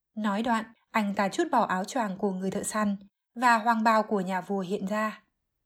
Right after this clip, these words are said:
Người lính thảng thốt, vội quỳ xuống và cầu xin tha thứ, do không hay biết mà cư xử với nhà vua bằng vai phải lứa, lại còn gọi tên vua như vậy. Nhưng nhà vua bắt tay bác ta và nói: "Ngươi là một người lính dũng cảm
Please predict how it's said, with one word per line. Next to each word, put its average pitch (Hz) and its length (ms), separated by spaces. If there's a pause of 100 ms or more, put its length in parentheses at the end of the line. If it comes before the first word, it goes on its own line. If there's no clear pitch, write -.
(460)
Người 240 240
lính 214 220
thảng 277 240
thốt, 277 220 (400)
vội 220 320
quỳ 220 160
xuống 202 380 (300)
và 233 200
cầu 214 200
xin 202 240
tha 196 180
thứ, 202 380 (320)
do 233 260
không 214 200
hay 208 180
biết 285 200 (340)
mà 247 180
cư 330 180
xử 285 240
với 190 200
nhà 247 180
vua 202 200
bằng 196 220
vai 202 200
phải 196 220
lứa, 190 300 (380)
lại 240 200
còn 208 160
gọi 196 240
tên 196 160
vua 202 120
như 196 160
vậy. 101 200 (1120)
Nhưng 226 300
nhà 214 160
vua 262 200
bắt 330 200
tay 226 160
bác 311 180
ta 247 180
và 220 160
nói: 185 420 (840)
"Ngươi 262 280
là 226 100
một 196 180
người 196 160
lính 190 180
dũng 277 160
cảm 196 360